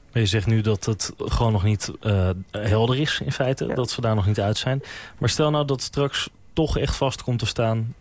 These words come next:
Speaker 1: eh, dat ritueel slachten, onverdoofd ritueel slachten echt heel erg sneu is voor
Speaker 2: Als,
Speaker 1: die dieren.
Speaker 2: als, als echt vast komt te staan dat onverdoofde slacht, ehm, eh,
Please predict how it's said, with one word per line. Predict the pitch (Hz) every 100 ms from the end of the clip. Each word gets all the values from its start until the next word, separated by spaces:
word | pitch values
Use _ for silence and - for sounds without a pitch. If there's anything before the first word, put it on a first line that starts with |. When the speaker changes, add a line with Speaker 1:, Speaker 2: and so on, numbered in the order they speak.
| -
Speaker 1:
eh, | - 110 107 98 62 - -
dat | 107 110 -
ritueel | 107 107 110 104 101
slachten, | - - 104 - 107 101 - - -
onverdoofd | - 98 107 117 143
ritueel | 131 127 120
slachten | - 123 - 120 113 - - -
echt | 127 -
heel | 117
erg | 113 107 -
sneu | - 143 117
is | 107
voor | -
Speaker 2:
Als, | 143
Speaker 1:
die | 117
dieren. | 117 92 87
Speaker 2:
als, | 131 -
als | - 139
echt | - 202 -
vast | 190 -
komt | 165 139
te | 139
staan | - 143 135 139
dat | 135 143 - -
onverdoofde | - 143 156 139 135 -
slacht, | - 139 - - - - -
ehm, | 127 123 127 -
eh, | -